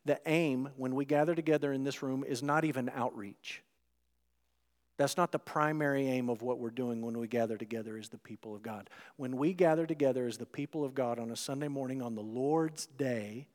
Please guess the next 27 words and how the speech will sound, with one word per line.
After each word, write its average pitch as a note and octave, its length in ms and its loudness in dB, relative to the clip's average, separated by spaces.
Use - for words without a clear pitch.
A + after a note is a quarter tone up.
our C#3 300 2
aim C3 440 -2
is A2+ 180 -10
worship. A2 680 -8
Not B2 220 0
of D3+ 100 2
ourselves, D3 840 2
not B2+ 200 2
of - 160 -2
political D#3 600 4
power, C#3 560 0
not C3 180 2
of C3+ 120 0
this C3+ 200 -2
world D#3+ 380 4
or D#3+ 80 4
the C3+ 100 0
things D3 380 0
of F#3 240 6
this E3+ 240 2
world, A#2 480 -4
of A#2+ 120 -8
the B2+ 80 2
beast D#3+ 480 2
or E3+ 180 6
of D#3 120 2
Babylon, B2 720 4